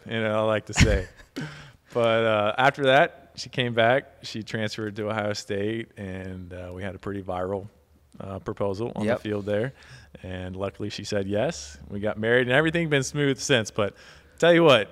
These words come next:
Speaker 1: uh, she blossomed a lot earlier than I did. I was just a tall, pencil neck, kinda dorky looking guy,
Speaker 2: <laughs>
Speaker 1: and she had all the boys chasing after her. So I just had to wait my time, put in my time,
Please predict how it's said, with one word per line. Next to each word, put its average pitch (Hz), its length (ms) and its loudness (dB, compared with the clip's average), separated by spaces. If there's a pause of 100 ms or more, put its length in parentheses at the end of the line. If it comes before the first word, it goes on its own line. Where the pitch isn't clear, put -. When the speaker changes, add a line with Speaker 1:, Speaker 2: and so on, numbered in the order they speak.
(160)
Speaker 1:
uh, 123 340 6 (300)
she 151 200 0
blossomed 160 480 6
a 127 40 2
lot 131 240 6
earlier 135 300 4
than 127 160 2
I 127 160 2
did. 123 240 2
I 117 100 4
was 123 160 0
just 117 160 -6
a 117 160 -2 (260)
tall, 131 280 2
pencil 131 360 -6
neck, 127 320 -2
kinda 127 240 -2
dorky 131 380 -2
looking 131 280 2
guy, 127 380 8
Speaker 2:
<laughs> 117 100 4
Speaker 1:
and 107 280 0
she 143 100 2
had 131 200 6
all 135 140 8
the 131 100 4
boys 131 460 4
chasing 131 300 0
after 120 280 -2
her. 123 200 2
So 120 140 0
I 123 100 6
just 143 140 -2
had 139 80 2
to 131 80 -2
wait 127 180 2
my 143 120 0
time, 131 320 0
put 131 180 0
in 139 120 -2
my 139 120 0
time, 123 420 -4